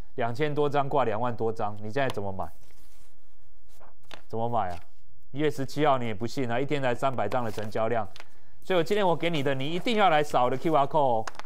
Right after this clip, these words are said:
我不能给你哦，我这资料不能给你。我今天在我的Q R code 里面啊，必扫，Q R code 一定要进来扫。我跟你讲的不是技术分析啊，我跟你讲的是内差，懂吗？我没有在跟你讲技术分析啊，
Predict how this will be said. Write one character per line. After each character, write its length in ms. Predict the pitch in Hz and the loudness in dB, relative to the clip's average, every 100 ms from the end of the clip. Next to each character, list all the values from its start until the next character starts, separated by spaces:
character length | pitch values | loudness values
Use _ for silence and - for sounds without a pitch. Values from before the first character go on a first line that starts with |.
| - | -4
我 100 | 139 | -2
不 120 | 139 220 | 2 2
能 120 | 175 | 2
给 160 | 151 | 2
你 180 | 160 123 | 0 0
哦， 60 | 113 | 0
我 60 | 135 | 0
这 80 | 185 | 0
资 140 | 185 | 2
料 140 | 185 | 2
不 120 | 156 165 | 4 2
能 120 | 123 | 0
给 160 | 110 | 0
你。 180 | 107 85 - - - - - - - - - - | -2 -2 -4 -4 -4 -2 -2 -4 -4 -4 -4 -2
我 120 | 151 | 0
今 100 | 175 | 2
天 100 | 240 | 2
在 100 | 254 | 4
我 60 | 226 | 4
的 80 | 175 | 4
Q 180 | 220 214 | 4 4
R 100 | 175 | 4
code 200 | 208 165 | 4 2
里 100 | 123 | 0
面 240 | 175 143 | 0 2
啊， 140 | 113 - - | 0 0 0
必 200 | 262 151 | 2 0
扫 340 | - 110 76 - - - - | 0 0 0 -2 -4 -4 -2
，Q 180 | 240 240 | 2 6
R 160 | 190 | 6
code 240 | 180 220 185 | 4 2 2
一 80 | 190 | 0
定 180 | 254 | 2
要 140 | 233 202 | 4 4
进 160 | 226 | 2
来 140 | 165 139 | 2 2
扫。 300 | - 101 - - - - - | 2 -2 -2 -4 -4 -2 -2
我 120 | - 208 | 0 2
跟 120 | 330 | 2
你 120 | 339 | 0
讲 180 | 240 185 | 2 2
的 80 | 185 | 2
不 120 | 214 | 2
是 120 | 254 | 0
技 180 | 254 247 | 0 0
术 200 | 254 220 | 2 2
分 180 | 214 202 | 2 2
析 240 | 190 185 | 0 2
啊， 160 | 135 - - - - - | 2 2 -2 -4 -2 -2
我 120 | 180 | 0
跟 180 | 190 339 | 2 0
你 80 | 330 | 2
讲 220 | 269 190 | 4 4
的 100 | 190 | 4
是 180 | 196 262 | 0 0
内 220 | 269 240 | 2 2
差， 440 | - 226 220 214 | 2 4 6 6
懂 180 | 196 170 | 4 2
吗？ 320 | 165 180 175 - - | 4 4 4 0 -2
我 100 | 196 | -2
没 220 | 196 311 | 0 2
有 160 | 302 240 | 4 4
在 160 | 277 | 2
跟 120 | 262 | 0
你 80 | 277 | 0
讲 220 | 247 185 | 2 2
技 180 | 185 262 | 2 0
术 220 | 233 254 | 2 2
分 160 | 233 226 | 2 2
析 320 | 196 202 202 | 2 0 4
啊， 140 | 151 | 4